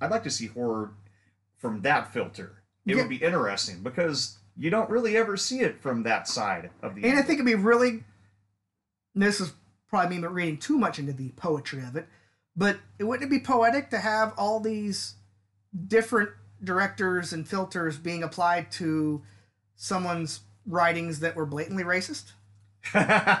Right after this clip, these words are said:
Speaker 1: Yeah. It'd be kind of a nice way to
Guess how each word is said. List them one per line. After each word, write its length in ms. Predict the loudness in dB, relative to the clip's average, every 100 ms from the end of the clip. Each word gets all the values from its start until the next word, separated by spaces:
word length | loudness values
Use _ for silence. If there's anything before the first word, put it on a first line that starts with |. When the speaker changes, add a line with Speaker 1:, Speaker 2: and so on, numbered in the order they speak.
| 4 2 -2 -6 -14 0
Speaker 1:
Yeah. 320 | 4 4 2 -8 _ _ _
It'd 160 | 0 2
be 80 | 2
kind 220 | 4 4
of 60 | 4
a 40 |
nice 300 | 2 2 0
way 180 | 0 0
to 320 | 0 0 0